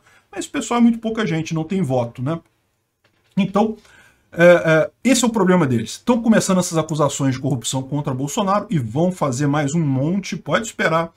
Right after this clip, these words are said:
porque essa é a única saída deles. Tem que tentar equiparar Bolsonaro a Lula em termos de corrupção. E é muito difícil fazer isso, porque Lula, meu amigo, foi o grão-mestre de toda a corrupção no Brasil. É um cara que fez o maior, eh, esquema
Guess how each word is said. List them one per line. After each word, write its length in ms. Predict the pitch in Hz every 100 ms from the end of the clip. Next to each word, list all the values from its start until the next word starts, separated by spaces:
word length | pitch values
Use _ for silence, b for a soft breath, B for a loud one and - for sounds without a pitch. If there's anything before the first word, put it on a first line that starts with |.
| b b b -
porque 300 | 185 - -
essa 380 | 180 196 - 208
é 40 |
a 20 |
única 380 | 165 185 185 185
saída 340 | - 156 160 139
deles. 240 | 123 117
Tem 100 | 175
que 60 | 180
tentar 420 | 190 165 180 180
equiparar 720 | 190 - 226 214 175 165 185
Bolsonaro 640 | 175 185 - 175 147 139
a 60 | 156
Lula 380 | 135 170 180 147
em 40 |
termos 320 | 143 170 170
de 60 | 160
corrupção. 680 | - 165 180 - - 127 - b b b
E 120 | 285
é 60 | 269
muito 360 | 247 240 233
difícil 480 | 214 214 - 190 185
fazer 300 | 196 180 185
isso, 240 | 190 - -
porque 220 | 233 -
Lula, 280 | 226 240 202
meu 140 | 180
amigo, 240 | 151 151
foi 220 | 151 226 240
o 80 |
grão-mestre 840 | 160 156 254 214 170 190 202 - 175
de 80 | 170
toda 200 | 202 220
a 40 |
corrupção 540 | 185 185 - - 175
no 80 | 180
Brasil. 500 | 180 175 113 143 175 b b b
É 80 | 190
um 80 | 190
cara 300 | 190 190 196
que 100 | 180
fez 300 | - 185 185
o 60 |
maior, 280 | 170 202 208 - 156
eh, 180 | 139 151
esquema 840 | - - - - 185 202 190 190